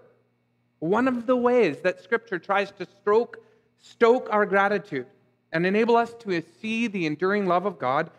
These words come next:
is by saying to us, in essence, "Come and see. Come and see what God has done, is doing, and will do in his works of redemption. He has liberated the captives and will do so.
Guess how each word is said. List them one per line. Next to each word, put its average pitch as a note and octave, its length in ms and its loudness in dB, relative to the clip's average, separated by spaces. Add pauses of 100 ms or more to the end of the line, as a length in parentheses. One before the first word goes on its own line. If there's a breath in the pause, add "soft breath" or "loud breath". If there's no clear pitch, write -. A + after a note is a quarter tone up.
(140)
is E3+ 140 -2
by F#3 200 0
saying G3+ 380 -4
to F3 140 -6
us, C#3+ 140 -2 (500)
in F#3 100 -2
essence, F#3+ 360 -6 (140)
"Come B3 560 -4 (100)
and A3 220 -10
see. A3 580 -4 (580)
Come D4 300 0
and D4+ 140 2
see C#4 220 -2
what C4 220 -2
God A3 240 6
has G#3+ 400 -2
done, C#3+ 280 -2 (340)
is B3+ 260 2
doing, D3+ 380 0 (140)
and F#3+ 220 0
will G#3+ 280 6
do G#3 320 -2
in G3 140 -2
his F#3+ 160 -2
works G#3 340 0
of F#3+ 120 -2
redemption. F#3 540 -2 (380 soft breath)
He C#4 340 2
has A#3+ 460 -2
liberated A3+ 540 2
the G#3 60 -4
captives G#3+ 560 -2
and G#3 180 0
will G#3+ 140 2
do D#3+ 220 -6
so. C#3 320 -2